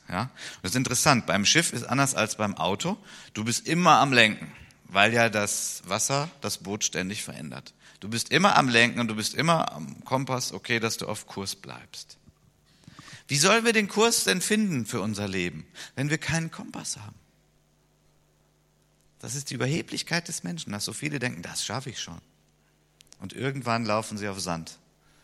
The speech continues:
Irgendwann ist Ende. Auf Grund gelaufen. Wir haben die Bibel,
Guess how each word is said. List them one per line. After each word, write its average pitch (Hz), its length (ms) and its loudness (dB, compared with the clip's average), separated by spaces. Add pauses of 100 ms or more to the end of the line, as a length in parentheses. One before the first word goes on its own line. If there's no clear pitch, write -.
(140)
Irgendwann 104 500 -6
ist - 320 -10 (560)
Ende. 82 280 -8 (1300)
Auf 98 160 -8
Grund 98 240 -8
gelaufen. 85 400 -8 (1300)
Wir 107 140 -8
haben 135 220 -2
die 110 140 -8
Bibel, 151 460 -6